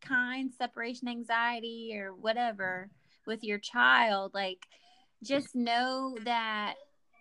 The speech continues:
you have to make sure that you're taking care of yourself and that you're healthy.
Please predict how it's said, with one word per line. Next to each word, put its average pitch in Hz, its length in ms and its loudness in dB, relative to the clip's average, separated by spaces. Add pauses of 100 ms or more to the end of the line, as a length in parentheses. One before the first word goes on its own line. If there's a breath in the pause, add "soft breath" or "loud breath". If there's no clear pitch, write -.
(200)
you 254 380 0
have 349 220 0
to 320 80 -8
make 277 160 -2
sure 254 200 -2
that 220 160 -4
you're 240 180 -4
taking 247 280 -6
care 220 200 0
of 202 80 -8
yourself 202 380 -2
and 202 100 -4
that 185 120 -4
you're 208 200 -2
healthy. 202 680 -4